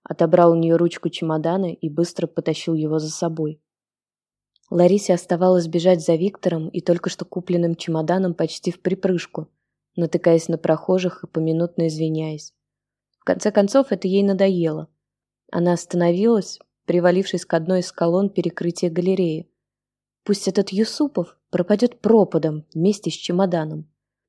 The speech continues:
Она никогда и ни за что больше не станет ему подчиняться. А чемодан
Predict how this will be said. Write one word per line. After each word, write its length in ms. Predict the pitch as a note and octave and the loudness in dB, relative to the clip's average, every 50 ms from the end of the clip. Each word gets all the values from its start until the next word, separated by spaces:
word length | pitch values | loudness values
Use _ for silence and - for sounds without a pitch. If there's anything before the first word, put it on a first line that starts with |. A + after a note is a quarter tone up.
| _ _ _ _ _ - _ | _ _ _ _ _ -14 _
Она 200 | - F3 F3 F3+ | -2 0 2 2
никогда 440 | F3+ F#3 F3+ - F#3+ F3 F3+ F3+ G#3+ | 2 2 2 2 0 0 2 2 4
и 80 | A3+ A3+ | 4 4
ни 120 | G#3 F#3+ | 4 2
за 160 | F3 F#3 G3 | 2 0 -2
что 280 | G3 - - - F#3 E3+ | -2 -2 -2 -2 -2 0
больше 320 | D#3 E3+ D#3+ D#3+ - - | 0 0 -2 -4 -4 -4
не 100 | E3 E3 | -4 -4
станет 420 | E3 - - F3+ F#3 F#3 F3+ F3 - | -6 -6 -4 -2 -2 0 -2 -2 -4
ему 200 | - E3 E3+ E3+ | -6 -4 -4 -4
подчиняться. 760 | E3 - F3 - - - F3+ F3+ F3 D#3+ E3 - - - E3 - _ _ _ _ _ _ _ _ _ _ _ _ _ - | -6 -8 -12 -10 -6 -4 -2 0 0 -2 -4 -8 -14 -20 -20 -20 _ _ _ _ _ _ _ _ _ _ _ _ _ -8
А 60 | - | -8
чемодан 520 | - - G#3+ A3+ A#3 A3+ C#4+ D#4+ D4+ C4+ | -6 -2 0 0 2 2 0 -2 -2 -4